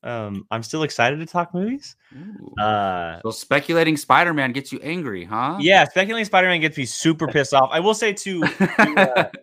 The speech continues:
Speaker 2: <laughs>
Speaker 1: to Gio about the seven-year anniversary. Um, I know we have a lot of people who've been with us for a while. I know Rachel and Star Drew, they've kinda maybe heard the story a little bit, but I see Maddie and R D and a couple others who pop in and out from time to time. If you guys ever wanna know the full story of Apocalypse,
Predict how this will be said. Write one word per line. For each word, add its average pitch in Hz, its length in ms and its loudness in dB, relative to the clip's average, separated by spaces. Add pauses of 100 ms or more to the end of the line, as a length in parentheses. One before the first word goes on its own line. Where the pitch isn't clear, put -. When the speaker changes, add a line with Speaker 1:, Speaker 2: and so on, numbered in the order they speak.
(160)
Speaker 2:
<laughs> - 300 -20
Speaker 1:
to 151 100 -8
Gio 175 480 -2
about 147 320 -2
the 131 120 -10
seven-year 151 380 -2
anniversary. 127 680 -8
Um, 107 440 -10 (680)
I 147 80 4
know 190 120 2
we 214 60 8
have 208 100 6
a 190 40 0
lot 185 140 4
of 170 40 -10
people 180 220 -4
who've 175 120 -2
been 160 120 -4
with 160 100 -6
us 156 100 -6
for 156 140 -6
a 139 40 -2
while. 127 400 0
I 123 80 -4
know 120 100 -8
Rachel 123 560 -6
and 110 100 -10
Star 120 240 -6
Drew, 117 380 -8
they've 110 180 -12
kinda 131 200 -12
maybe 127 200 -12
heard 113 160 -12
the 110 80 -16
story 113 240 -12
a - 20 -10
little 107 140 -10
bit, 107 220 -12
but 101 200 -10 (380)
I 110 40 -16
see 117 160 -8
Maddie 131 420 0
and 131 100 -10
R 123 160 -4
D 127 260 -10
and 120 80 -8
a 117 40 -16
couple 127 300 -10
others 127 220 -10
who 117 80 -18
pop 120 300 -10
in 117 60 -14
and 113 100 -12
out 113 300 -10
from 110 120 -20
time 107 200 -14
to 104 80 -16
time. 104 420 -12
If 110 140 -20
you 156 80 -10
guys 196 180 -2
ever 190 120 -2
wanna 180 140 -4
know 160 100 -4
the 131 80 -10
full 135 200 -8
story 120 280 -8
of 104 60 -12
Apocalypse, 127 680 -8